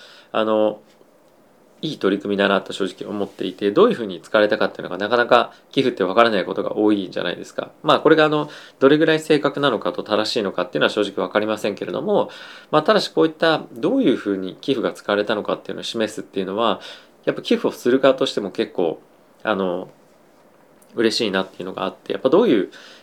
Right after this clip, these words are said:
お金の使われ方がし-、したか後々わからないのに、やっぱ継続的にもそこに寄付をしたくないですし、まあ、本当にどういうふうに使われたのかなっていうのを結構疑問のままに思ったりとか、あとはまあ、団体によっては、あの、トップの人は結構取ってっちゃうみたいなことも、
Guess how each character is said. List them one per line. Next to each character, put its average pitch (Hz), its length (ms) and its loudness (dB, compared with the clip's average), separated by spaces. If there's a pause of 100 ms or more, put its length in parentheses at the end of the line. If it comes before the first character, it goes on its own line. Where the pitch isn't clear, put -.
お 123 60 -6
金 123 200 2
の 127 100 4
使 - 160 0
わ 131 60 8
れ 131 80 6
方 131 220 2
が 92 100 -4
し-、 - 280 -8
し - 120 -8
た - 120 4
か 95 120 2
後 120 220 2
々 117 120 6
わ 113 60 6
か 127 120 6
ら 131 80 4
な 104 100 0
い 92 80 -6
の 92 100 -12
に、 98 260 -6 (360)
や 165 80 2
っ - 20 -6
ぱ 117 80 2
継 135 220 8
続 135 200 0
的 131 200 0
に 113 60 -4
も 87 100 -6
そ - 160 -8
こ 104 80 -2
に 98 100 -6
寄 107 140 -8
付 95 100 -8
を 87 80 -8
し - 120 -10
た 98 100 -2
く 101 100 -6
な 98 100 2
い 95 60 2
で - 100 -8
す - 60 -12
し、 120 320 -4 (320)
ま 113 80 -2
あ、 - 20 -10
本 139 140 2
当 160 80 4
に 139 80 6
ど 165 120 6
う - 20 6
い 190 40 4
う - 20 -2
ふ 113 60 -4
う - 40 -4
に 95 80 -2
使 - 120 -4
わ 107 80 6
れ 107 60 4
た 107 100 2
の 107 80 2
か 98 100 0
な 104 100 6
っ 104 80 -6
て - 80 -4
い - 20 -2
う 95 40 -4
の - 20 -8
を - 20 -12
結 - 160 2
構 98 80 -4
疑 95 100 -2
問 107 200 2
の 110 60 0
ま 107 100 4
ま 104 100 0
に - 140 -10 (420)
思 107 140 0
っ 101 80 -2
た - 80 0
り 95 80 0
と - 100 -6
か、 - 140 -4
あ 160 60 -2
と 202 100 6
は 151 80 8
ま 110 260 2
あ、 - 40 -20 (460)
団 117 280 2
体 123 160 6
に 123 60 0
よ 117 60 4
っ 113 40 -12
て - 120 0
は、 95 280 2 (200)
あ 95 160 -2
の、 92 380 -2
ト - 80 2
ッ 98 60 4
プ - 160 -4
の 95 80 -2
人 - 100 -2
は 95 80 6
結 - 180 -12
構 - 140 -2
取 110 160 0
っ - 20 -16
て - 100 0
っ - 60 -4
ち - 120 2
ゃ 107 40 8
う 101 40 2
み 104 60 -12
た - 120 0
い - 20 4
な 98 60 -2
こ 104 100 0
と 107 60 -4
も、 98 220 -6